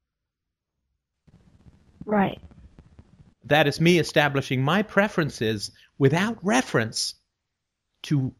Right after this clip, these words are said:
Speaker 2: what is objectively possible, but my, simply my preferences, right?
Speaker 1: Right, yeah.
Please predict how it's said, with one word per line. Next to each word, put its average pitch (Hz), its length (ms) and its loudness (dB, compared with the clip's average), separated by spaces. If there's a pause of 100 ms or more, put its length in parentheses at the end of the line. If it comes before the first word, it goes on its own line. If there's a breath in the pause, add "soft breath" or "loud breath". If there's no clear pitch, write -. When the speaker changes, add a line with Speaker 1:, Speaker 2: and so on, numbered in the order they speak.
Speaker 2:
what 151 320 0
is 143 180 2
objectively 139 500 0
possible, 143 480 2
but - 220 -6
my, 143 420 2
simply 262 360 2
my 127 140 2
preferences, - 600 -4
right? 139 160 -6 (1900)
Speaker 1:
Right, - 420 -4
yeah. - 240 -8